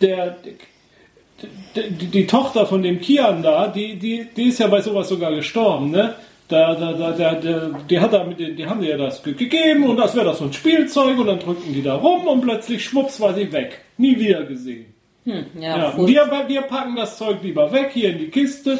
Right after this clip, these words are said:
Speaker 1: Brauche ich auch nicht. Das seht ihr auch, was für gute Leute hier wohnen. Da keiner hier im Dorf würde auf die Idee kommen, da rumzuwühlen. Wir brauchen die Kiste auch nicht zu verschließen. Die kann hier offen stehen. Jeder weiß, das ist gefährlich. Wir packen das hier rein und dann ist es weg und dann ist es gut.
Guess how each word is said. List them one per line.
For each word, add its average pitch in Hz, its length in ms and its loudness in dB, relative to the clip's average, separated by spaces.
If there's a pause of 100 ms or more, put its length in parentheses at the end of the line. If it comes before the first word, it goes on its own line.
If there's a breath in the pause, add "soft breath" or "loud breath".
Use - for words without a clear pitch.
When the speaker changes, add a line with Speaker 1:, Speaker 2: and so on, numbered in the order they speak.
(300 loud breath)
Speaker 1:
Brauche 262 280 2
ich 220 80 -2
auch 175 100 -4
nicht. 170 160 -8 (140 loud breath)
Das 214 160 0
seht 240 180 0
ihr 196 100 0
auch, 185 160 -4
was 196 160 2
für 190 120 -4
gute 190 260 -6
Leute 180 320 0
hier 147 180 -2 (120)
wohnen. 135 200 -2 (280 loud breath)
Da 180 140 4
keiner 240 520 2
hier 208 140 0
im 190 120 -2
Dorf 202 300 2
würde 180 180 -2
auf 165 140 -4
die 185 80 -10
Idee 196 260 -6
kommen, 160 280 -6
da 151 60 2
rumzuwühlen. 156 600 -2
Wir 196 100 4
brauchen 226 280 0
die 202 80 -8
Kiste 214 320 -2
auch 175 160 -2
nicht 175 160 -8
zu 175 80 -6
verschließen. 175 640 -2
Die 185 100 -6
kann 240 160 4
hier 226 160 4
offen 214 320 -2
stehen. 254 400 2
Jeder 220 320 2
weiß, 214 280 0
das 202 120 -4
ist 190 180 -4
gefährlich. 226 560 -4
Wir 208 140 2
packen 196 300 -2
das 170 180 -4
hier 147 180 -4
rein 226 440 0 (580 loud breath)
und 214 140 4
dann 196 160 4
ist 185 120 -4
es 190 200 -10
weg 220 180 0
und 214 140 -2
dann 196 120 4
ist 185 140 0
es 180 140 -10
gut. 135 320 -4